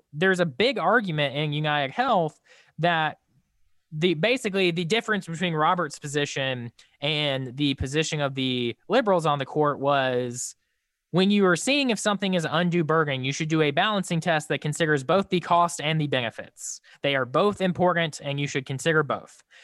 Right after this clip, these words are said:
Whereas Roberts is saying, "No, that's not what Casey said." And to be fair to Roberts,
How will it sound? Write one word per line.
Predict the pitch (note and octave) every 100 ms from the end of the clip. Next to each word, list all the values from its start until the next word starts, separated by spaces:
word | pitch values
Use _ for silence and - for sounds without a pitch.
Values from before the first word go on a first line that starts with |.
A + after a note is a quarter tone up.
| -
Whereas | D#3 D#3+ D3+
Roberts | G#3+ C4+ A3+ F3+
is | E3
saying, | F#3 D#3+ D#3+ C#3+ -
"No, | F3+ A#3 G3
that's | E3+ F3 F3+
not | F#3
what | F3+ F3
Casey | F#3+ F3+ D#3+
said." | F#3+ F3 D#3
And | D3+ D#3+
to | F3+
be | E3
fair | D3+ F#3+ F#3
to | E3+
Roberts, | E3 F3 C#3+ C3 -